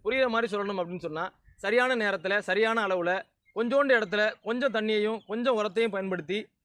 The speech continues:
செலவுகளை குறைச்சி, உற்பத்தியை அதிகப்படுத்துறது தான் துல்லியமான விவசாயம் அப்படின்னு நம்ம சொல்றோம். இன்னைக்கு விவசாயிகளை காப்பாத்தணும், விளைநிலத்தை காப்பாத்தணும் அப்படின்னு நிறைய பேர் சொல்லிட்டு இருக்காங்க. ஆனா, நாங்க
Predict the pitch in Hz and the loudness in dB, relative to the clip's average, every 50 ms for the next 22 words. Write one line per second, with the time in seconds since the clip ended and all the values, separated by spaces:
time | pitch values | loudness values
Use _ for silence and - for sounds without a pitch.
0 | _ _ _ _ - 233 269 294 294 277 277 254 226 175 202 202 202 165 175 226 | _ _ _ _ 0 2 2 2 2 2 2 2 2 0 -2 -2 -2 -2 -4 -4
1 | 233 - 190 202 226 208 269 233 202 254 226 208 233 240 202 208 208 175 196 196 | -4 -2 -2 -4 -2 0 -2 0 2 0 0 2 0 0 -2 -2 -4 -4 -2 -2
2 | 190 170 180 190 202 196 - _ 202 220 233 247 233 208 202 202 208 190 190 185 | 0 0 0 -2 -2 -4 -6 _ -4 -2 0 0 0 0 0 -2 -2 -2 -4 -4
3 | 190 185 190 196 180 175 160 185 190 180 170 165 147 165 160 156 170 196 233 - | -2 -2 -2 -2 -4 -4 -6 -4 -4 -4 -6 -4 -4 -4 -4 -2 -2 -4 -4 -6
4 | _ _ _ _ _ _ _ - 202 247 269 214 247 262 262 220 - 190 202 262 | _ _ _ _ _ _ _ -4 -2 0 0 0 0 -2 -2 -2 -4 -2 -2 2
5 | 226 285 285 285 277 269 247 208 226 220 185 220 220 190 214 226 233 214 214 247 | 4 4 4 4 4 2 2 2 0 0 0 -2 -2 0 0 0 0 2 2 2
6 | 262 262 254 196 226 208 208 208 185 214 208 190 220 220 202 196 202 214 202 185 | 2 0 0 -2 -2 -2 -2 -2 -2 -2 -2 -2 -2 -2 -2 -2 -2 0 0 0
7 | 196 214 185 214 208 180 196 214 226 190 202 180 190 175 165 165 175 190 - - | 0 0 0 -2 -4 -2 -2 -2 0 0 0 0 0 -2 0 0 -2 -2 -4 -8
8 | _ _ _ _ _ _ _ _ _ _ _ _ - 160 196 202 202 220 240 - | _ _ _ _ _ _ _ _ _ _ _ _ -2 0 2 2 2 2 0 0
9 | - _ _ _ - 160 196 247 269 254 233 233 254 - - | -4 _ _ _ -2 2 2 4 4 4 4 4 2 2 -4